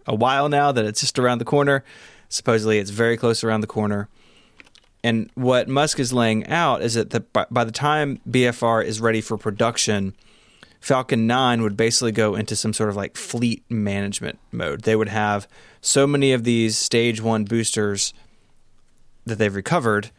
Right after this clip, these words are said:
that they have a steady supply for customers who still want that,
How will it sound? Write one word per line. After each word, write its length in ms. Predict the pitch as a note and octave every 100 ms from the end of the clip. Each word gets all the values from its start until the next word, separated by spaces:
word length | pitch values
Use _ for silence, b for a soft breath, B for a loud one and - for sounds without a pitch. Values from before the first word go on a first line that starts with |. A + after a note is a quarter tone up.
| b b _
that 300 | B2+ G#2+ F#2+
they 440 | A2+ A2 G#2 G2+ - _
have 260 | - B2+ A#2+
a 60 |
steady 240 | A2 D3 D3+
supply 320 | D3 C3 B2
for 140 | B2+
customers 400 | A#2+ A#2+ A#2 A2
who 80 | A2
still 220 | G2+ A2
want 260 | G#2 A2 G#2+
that, 340 | G2+ F#2+ F#2